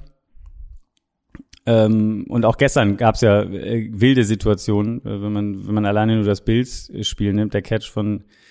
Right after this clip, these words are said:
von Gabe Davis, den er nicht kontrolliert hat, wo kein, äh, ja, Review-Prozess eingeleitet wurde, kurz vor Schluss.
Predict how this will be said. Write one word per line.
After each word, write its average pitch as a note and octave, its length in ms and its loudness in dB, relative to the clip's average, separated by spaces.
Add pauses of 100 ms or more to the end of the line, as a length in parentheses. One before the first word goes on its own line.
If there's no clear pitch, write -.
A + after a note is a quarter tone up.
(180)
von A2 220 -2
Gabe G#2+ 200 4
Davis, A2+ 340 2
den A2+ 120 0
er A2 80 4
nicht A#2 180 0
kontrolliert A2 480 -2
hat, F#2 140 0 (180)
wo G2 420 -12
kein, A2 760 -4
äh, G2+ 400 -12
ja, G2+ 180 0
Review-Prozess A2+ 1000 2
eingeleitet A2+ 640 0
wurde, A2+ 360 -2
kurz - 240 -4
vor A2+ 120 -6
Schluss. - 440 -4